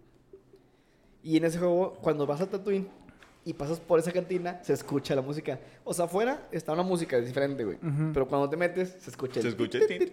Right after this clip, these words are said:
Speaker 1: tit. Y yo me metí ahí nomás para escuchar la rola, güey.
Speaker 3: Es clásico ese pinche sonido,
Speaker 1: Y,
Speaker 3: güey.
Speaker 1: digo, qué bueno que fuiste a Star Wars, al, al tema, güey. Porque yo para lo de la música, güey, me gusta mucho ver los videos de Jaime Altozano, güey.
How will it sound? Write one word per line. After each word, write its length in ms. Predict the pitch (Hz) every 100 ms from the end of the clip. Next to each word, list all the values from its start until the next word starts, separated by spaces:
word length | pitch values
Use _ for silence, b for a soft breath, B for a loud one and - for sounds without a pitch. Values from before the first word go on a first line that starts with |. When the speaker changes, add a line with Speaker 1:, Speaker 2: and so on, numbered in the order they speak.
| 175
Speaker 1:
tit. 0 | 180
Y 20 |
yo 100 | 160
me 120 | 160 202
metí 240 | 214 185
ahí 80 | 180
nomás 160 | 190
para 100 | 190
escuchar 240 | 214 185 180
la 60 |
rola, 240 | 185 220 262
güey. 120 | 175
Speaker 3:
Es 140 | 120
clásico 400 | - 120 135 -
ese 180 | 131 127
pinche 220 | 110 120
sonido, 300 | - 117 107 104
Speaker 1:
Y, 20 |
Speaker 3:
güey. 60 | 95
Speaker 1:
digo, 180 | 220 190
qué 100 | 208
bueno 300 | 220 247 233
que 80 | 208
fuiste 280 | 202 196
a 20 | 220
Star 180 | 208
Wars, 280 | 202 208 190
al, 540 | 180 175 170 160 135 135
al 160 | 143 147
tema, 280 | 202 180 147
güey. 200 | 135 139 - - - - -
Porque 680 | 151 151 - - 139 - - - - _ 165
yo 220 | 147 196 226
para 160 | 254
lo 80 | 226
de 40 |
la 60 | 180
música, 480 | 185 196 - - 190
güey, 220 | 175 170 170 - - - b b b b b b _ _
me 380 | 160 170 185 185
gusta 340 | 185 196 -
mucho 320 | 240 240 240 226
ver 160 | 202
los 100 | 214
videos 240 | 196 185 190
de 60 |
Jaime 220 | 185 175
Altozano, 460 | 170 147 139 107 92
güey. 160 | 73